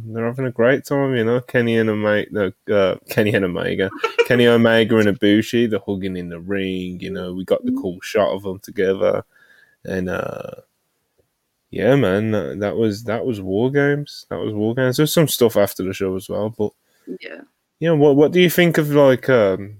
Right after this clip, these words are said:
Speaker 1: what do you actually think of the finish in terms of, like, a storyline sense for Moxley? Uh, I was gonna say Manny, but I'll throw it to Joe instead because he's disappeared on me.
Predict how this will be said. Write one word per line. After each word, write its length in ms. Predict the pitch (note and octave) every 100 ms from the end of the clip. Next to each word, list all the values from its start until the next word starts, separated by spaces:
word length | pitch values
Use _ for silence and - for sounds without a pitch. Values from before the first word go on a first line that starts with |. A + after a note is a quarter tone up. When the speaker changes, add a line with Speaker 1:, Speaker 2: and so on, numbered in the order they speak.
| -
Speaker 1:
what 160 | D3
do 40 | E3
you 80 | F3
actually 200 | C3 D3
think 300 | D3 C3+ B2
of 180 | B2
the 80 | A#2+
finish 480 | - - B2 B2 -
in 80 | A2+
terms 280 | - A2+ G#2+
of, 120 | G2+
like, 180 | G2 -
a 40 |
storyline 680 | - - G2 G#2 A#2+ A#2+ A2+
sense 320 | - A2 -
for 100 | -
Moxley? 540 | F#2 F#2 - A2+ A2 A#2+ _
Uh, 580 | F#2+ F#2+ F2+ F2 E2 F2+
I 540 | A2+ _ _ _ _
was 100 | G2
gonna 120 | - G2
say 200 | - F#2
Manny, 320 | F2+ F2+ G2+
but 100 | F2+
I'll 120 | D2
throw 180 | F#2+ G#2+
it 80 | E2+
to 100 | -
Joe 220 | - F#2+ G2
instead 380 | G2 - F#2
because 280 | - F#2+ F#2
he's 120 | F#2 E2+
disappeared 520 | F#2+ - - F#2+ F#2
on 200 | F#2+
me. 80 | F#2+